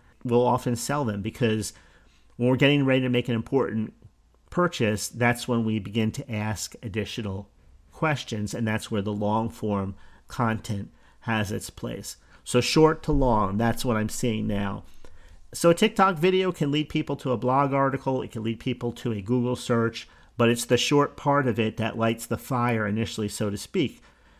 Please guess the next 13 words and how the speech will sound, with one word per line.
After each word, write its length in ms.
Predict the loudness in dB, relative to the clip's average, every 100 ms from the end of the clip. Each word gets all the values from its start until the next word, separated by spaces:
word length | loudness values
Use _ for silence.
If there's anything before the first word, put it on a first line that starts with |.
| -4
And 120 | 0
so 280 | 0 -2 -4 -12 _
a-, 140 | -2 2
another 360 | 4 4 4 2
thing 240 | 0 0
that 120 | 2
I 120 | 2
was 220 | 2 -2 -6 -10 -2
learning 400 | 0 2 0 -2
talking 380 | -2 -4 -4
to 120 | -8 -8
people, 480 | -4 -4 -2 -4
and 280 | -2 -2 -4